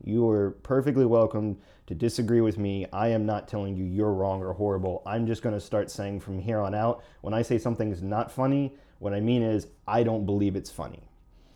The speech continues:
And I had a whole list of things I wrote down, just tropes that I didn't think were funny. I wrote,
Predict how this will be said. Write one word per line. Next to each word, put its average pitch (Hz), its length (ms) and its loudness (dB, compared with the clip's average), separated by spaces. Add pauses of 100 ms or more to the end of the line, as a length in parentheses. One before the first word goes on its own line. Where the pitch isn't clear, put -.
(240)
And 98 340 -2
I 104 120 0
had 120 200 6
a 98 120 4
whole 139 420 4
list 131 240 2
of 107 80 -4
things 104 280 -2
I 104 120 2
wrote 104 260 0
down, 95 280 -4
just 95 260 -8
tropes 131 360 0
that 107 140 0
I 110 80 2
didn't 113 240 0
think 107 200 -6
were 101 100 -4
funny. 92 380 -8
I 98 160 -6
wrote, 104 440 0